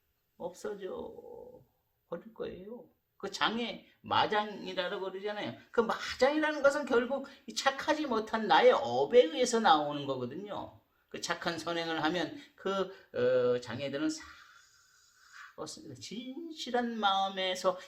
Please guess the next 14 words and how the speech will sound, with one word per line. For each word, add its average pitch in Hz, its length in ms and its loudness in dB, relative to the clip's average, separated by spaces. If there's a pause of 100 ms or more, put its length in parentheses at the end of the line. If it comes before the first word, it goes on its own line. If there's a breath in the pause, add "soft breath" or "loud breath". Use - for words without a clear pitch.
(100)
나의 185 360 4
마음에서 170 500 0
우러나온 165 520 0
그런 160 220 0
선행은, 202 800 -12 (160)
음, - 360 -20 (420)
그런 - 280 -12 (200 loud breath)
어려움, 139 520 -2 (160)
그런 135 480 -6
매듭을 165 760 -2
싹 - 180 -14 (1000 loud breath)
풀어지게 170 600 -10 (480 loud breath)
해주거든요. 113 880 -12 (640)
음. 92 420 -20